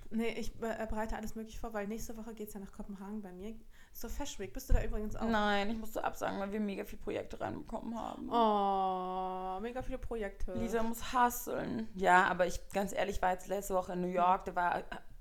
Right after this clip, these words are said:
Speaker 2: hab ich auch Urlaub gemacht im Prinzip. Also ich hab schon E-Mails gecheckt und Sachen gepostet und hab auch was mega Geiles fotografiert mit deiner Fotografin dort.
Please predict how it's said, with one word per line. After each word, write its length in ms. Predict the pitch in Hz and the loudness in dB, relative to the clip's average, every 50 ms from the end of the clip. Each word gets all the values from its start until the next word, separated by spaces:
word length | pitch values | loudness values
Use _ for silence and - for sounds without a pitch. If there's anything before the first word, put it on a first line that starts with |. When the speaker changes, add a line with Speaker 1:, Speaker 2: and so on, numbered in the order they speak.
| - - - | -8 -6 -4
Speaker 2:
hab 120 | 180 180 | -4 -4
ich 140 | 180 - 185 | -4 -4 -4
auch 80 | 170 - | -4 -4
Urlaub 380 | - 151 202 208 214 208 208 - | -4 -2 0 0 0 0 -2 -2
gemacht 220 | - 175 175 180 | -4 -2 -2 -2
im 100 | 180 175 | -2 -4
Prinzip. 200 | 170 170 - 185 | -4 -6 -6 -6
Also 140 | 180 175 165 | -6 -6 -6
ich 80 | - - | -6 -8
hab 100 | 180 - | -6 -4
schon 180 | - 190 - | -4 -4 -4
E-Mails 280 | - - 185 190 185 - | -4 -4 -4 -4 -4 -6
gecheckt 340 | - - - - 175 175 - | -8 -8 -6 -6 -6 -6 -4
und 160 | 175 165 - - - | -6 -6 -8 -10 -8
Sachen 240 | - 185 180 185 | -8 -6 -4 -6
gepostet 320 | 180 175 - 175 170 175 175 | -6 -4 -4 -4 -4 -4 -6
und 60 | 170 | -6
hab 120 | 175 - | -6 -6
auch 100 | - - - | -6 -6 -4
was 180 | - 170 - - - - - - - - - - - | -4 -4 -4 -6 -6 -6 -6 -4 -4 -6 -6 -6 -2
mega 200 | 180 214 254 277 | 2 6 6 6
Geiles 320 | 277 262 240 226 226 - | 8 8 8 8 8 4
fotografiert 480 | - 202 196 196 196 - - - 226 - | 2 0 0 0 0 0 0 0 0 0
mit 160 | 233 202 - - | -2 -2 4 4
deiner 260 | 160 156 156 156 165 | 6 6 6 4 2
Fotografin 580 | - 139 - - 143 135 139 160 - - 156 | 0 -4 -6 -2 0 2 2 0 0 -2 -6
dort. 280 | - - - 269 311 302 | -2 2 4 4 6 8